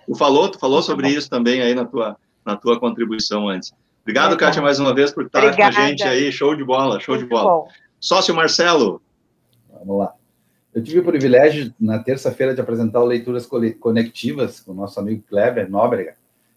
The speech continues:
Speaker 3: e o te-, e o livro que eu apresentei foi Sonho Grande, né? Aquela his-, a história da Ambev,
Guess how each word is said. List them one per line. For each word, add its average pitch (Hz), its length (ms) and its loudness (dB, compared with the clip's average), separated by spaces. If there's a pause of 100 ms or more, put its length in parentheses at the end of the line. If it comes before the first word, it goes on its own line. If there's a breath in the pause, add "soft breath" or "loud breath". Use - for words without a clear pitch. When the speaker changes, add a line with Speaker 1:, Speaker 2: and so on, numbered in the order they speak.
Speaker 3:
e 95 140 -6
o - 20 -8
te-, 107 320 0
e 107 60 -2
o 104 60 -2
livro 113 260 0
que 117 80 0
eu 107 40 8
apresentei 104 420 -4
foi 117 240 -4
Sonho 117 260 4
Grande, 113 400 4
né? 95 200 -6
Aquela 90 220 -2
his-, - 180 -10
a - 40 -16
história 104 320 0
da 95 120 -4
Ambev, 104 420 2